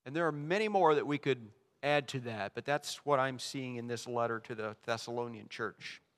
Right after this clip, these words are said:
But this is only possible through the power of the Holy Spirit living in me, changing me, and renewing my heart and my mind daily. It's having a relationship with Him, allowing Him to change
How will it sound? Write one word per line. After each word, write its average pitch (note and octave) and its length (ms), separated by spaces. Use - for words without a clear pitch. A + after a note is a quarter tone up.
But F#3 100
this A#3 160
is G3 100
only B3 220
possible G#3 540
through G3 160
the F3 80
power G#3+ 420
of F#3+ 60
the E3 80
Holy A3 240
Spirit E3 480
living A3+ 400
in G#3 180
me, C3+ 320
changing G#3 640
me, A#2+ 300
and F3 120
renewing G#3+ 520
my D#3 180
heart F#3+ 460
and D3+ 140
my C#3+ 180
mind C#3 440
daily. A#2 460
It's E3 200
having F#3+ 360
a D#3+ 40
relationship F3 840
with E3 160
Him, G#2+ 300
allowing D3+ 460
Him D#3 180
to C#3+ 100
change D3+ 640